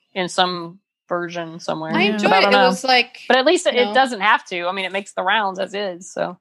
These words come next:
Speaker 2: it
Speaker 3: Right,
Speaker 2: made me
Speaker 3: exactly.
Speaker 2: feel things.
Speaker 3: <laughs>
Speaker 2: That was refreshing.
Speaker 3: It was.
Speaker 2: <laughs> In these dark times.
Speaker 3: <laughs> These uncertain times.
Speaker 1: Did it make you
Speaker 2: <laughs>
Speaker 1: wanna, did it make you wanna Oreo?
Speaker 2: It did.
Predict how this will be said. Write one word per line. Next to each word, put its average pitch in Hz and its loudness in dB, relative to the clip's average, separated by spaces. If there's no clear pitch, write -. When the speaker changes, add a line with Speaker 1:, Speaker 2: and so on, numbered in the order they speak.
Speaker 2:
it 190 -6
Speaker 3:
Right, 180 -2
Speaker 2:
made 196 2
me 202 0
Speaker 3:
exactly. 185 -8
Speaker 2:
feel 196 0
things. 156 -8
Speaker 3:
<laughs> - -4
Speaker 2:
That 185 0
was 180 -6
refreshing. 185 -4
Speaker 3:
It 233 2
was. 185 -4
Speaker 2:
<laughs> - -14
In 175 -16
these 165 -8
dark 160 -12
times. - -18
Speaker 3:
<laughs> - -
These 185 -4
uncertain 175 -8
times. 226 -14
Speaker 1:
Did 226 0
it 233 0
make 233 0
you 226 2
Speaker 2:
<laughs> 220 4
Speaker 1:
wanna, 214 0
did 208 0
it 220 -2
make 214 -2
you 208 -2
wanna 196 -2
Oreo? 202 -6
Speaker 2:
It 254 -4
did. 196 0